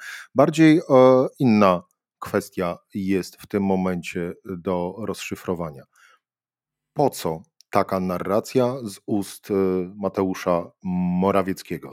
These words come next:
Dlaczego wszędzie winien jest Tusk i dlaczego w każdym niemalże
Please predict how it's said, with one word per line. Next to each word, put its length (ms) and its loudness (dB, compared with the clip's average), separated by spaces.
Dlaczego 680 -2
wszędzie 520 -6
winien 280 -6
jest 380 -16
Tusk 500 -2
i 220 2
dlaczego 920 0
w 100 -20
każdym 440 0
niemalże 600 2